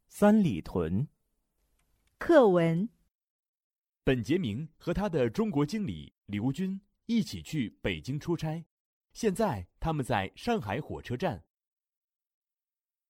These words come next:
Speaker 3: 本杰明，你来得真早啊。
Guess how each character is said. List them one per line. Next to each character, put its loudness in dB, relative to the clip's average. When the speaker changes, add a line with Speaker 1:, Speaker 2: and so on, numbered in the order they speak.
Speaker 3:
本 2
杰 4
明， 0
你 0
来 4
得 2
真 -2
早 -2
啊。 -4